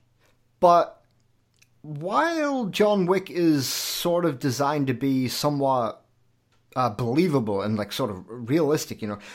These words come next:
this goes over the top, you know, but over top, over the top in a good way. Highly enjoyable.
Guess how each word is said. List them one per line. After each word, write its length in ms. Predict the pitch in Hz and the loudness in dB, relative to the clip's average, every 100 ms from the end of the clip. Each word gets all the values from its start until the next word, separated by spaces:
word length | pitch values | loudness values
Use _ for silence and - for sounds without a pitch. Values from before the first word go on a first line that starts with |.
| - | 0
this 180 | 170 202 | 4 6
goes 220 | 180 139 | 4 2
over 160 | 147 107 | 2 0
the 80 | 98 | -8
top, 340 | - - - _ _ - | -10 -14 -16 _ _ -6
you 100 | 135 | -2
know, 300 | 127 113 117 - _ | 0 0 -4 -14 _
but 260 | 123 175 - | 2 4 4
over 180 | 185 185 | 2 4
top, 400 | 185 160 160 - _ 165 | 2 0 0 -6 _ -6
over 120 | 175 | -4
the 60 | |
top 180 | 156 156 | 0 0
in 60 | 127 | 0
a 80 | 110 | -4
good 300 | 101 156 104 | 0 0 0
way. 240 | 87 82 - _ | -6 -8 -14 _
Highly 480 | - - 180 196 185 | -10 0 2 4 4
enjoyable. 640 | 170 147 151 156 156 165 | 2 0 0 0 0 -2